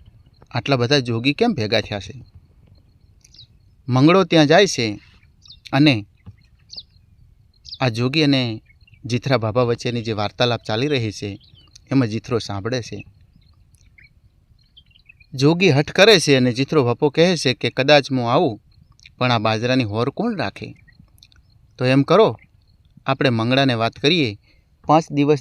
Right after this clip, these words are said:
જો આ બાજરાની હોર મંગળો રાખે તો હું જાત્રા કરવા માટે આવું." મંગળાને કહે છે કે, "મંગળા, તું જે ભાત આવે એ ખાઈ લેજે અને આ સાપરાની અંદર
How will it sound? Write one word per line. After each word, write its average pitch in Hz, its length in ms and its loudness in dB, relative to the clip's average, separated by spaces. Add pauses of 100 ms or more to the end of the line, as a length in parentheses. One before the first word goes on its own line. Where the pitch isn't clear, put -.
જો 131 140 0
આ 110 180 0
બાજરાની 113 440 -2
હોર 110 360 -6 (1200)
મંગળો 120 340 0
રાખે 123 440 0 (500)
તો 127 100 -2
હું 117 160 0
જાત્રા 113 340 -4
કરવા 107 260 -6
માટે 101 360 -8 (300)
આવું." 110 320 -8 (640)
મંગળાને 139 440 4
કહે 156 240 -2
છે 143 140 -4
કે, 123 120 -6
"મંગળા, 123 420 -2 (760)
તું 143 300 2 (600)
જે 135 200 4
ભાત 117 280 0
આવે 127 200 4
એ 120 40 -4
ખાઈ 135 220 -2
લેજે 135 400 -2 (520)
અને 131 360 0 (920)
આ 127 280 4
સાપરાની 123 640 -2
અંદર 123 280 0